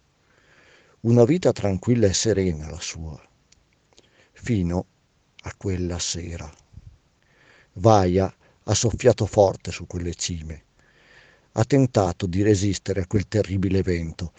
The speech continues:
cercando di rimanere aggrappato al terreno. Pieno di vita com'era, è riuscito a non spezzarsi. Ha lottato duramente, poi, sfinito dalla fatica, ha ceduto.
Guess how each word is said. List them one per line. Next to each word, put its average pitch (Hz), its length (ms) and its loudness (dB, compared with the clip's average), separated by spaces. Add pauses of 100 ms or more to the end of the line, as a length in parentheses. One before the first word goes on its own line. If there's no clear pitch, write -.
(240)
cercando 151 520 4
di 110 140 0
rimanere 117 440 4
aggrappato 120 680 0
al 98 100 -2
terreno. 85 640 -6 (1040)
Pieno 113 260 6
di 95 120 2
vita 98 280 2
com'era, 85 580 -4 (220)
è 113 140 -2
riuscito 113 400 2
a - 20 6
non 110 140 2
spezzarsi. 87 840 -6 (1300)
Ha 110 100 -2
lottato 120 480 6
duramente, 90 840 4 (320)
poi, 87 400 2 (480)
sfinito 107 640 0
dalla 92 220 0
fatica, 85 600 -6 (360)
ha - 100 -8
ceduto. 87 640 -6